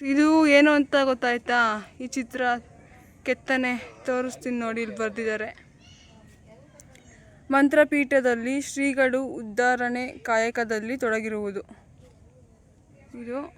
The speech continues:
ನೋಡ್ಬಿಡ್ರಿ. ಇದನ್ನ ನೋಡಿದ ಕೂಡಲೇ ನಿಮಗೆ ಅರ್ಥ ಆಗಿರುತ್ತೆ ಅಂತ ಅನ್ಕೊಳ್ತೀನಿ.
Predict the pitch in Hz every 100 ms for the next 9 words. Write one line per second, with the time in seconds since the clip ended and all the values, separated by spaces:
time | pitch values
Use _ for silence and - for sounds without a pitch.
0 | - - - - - 240 240 220 208 226
1 | - - - - - - - - - 277
2 | 330 320 311 311 349 320 330 330 330 302
3 | 285 254 - 285 285 277 254 269 262 254
4 | 240 233 240 233 247 240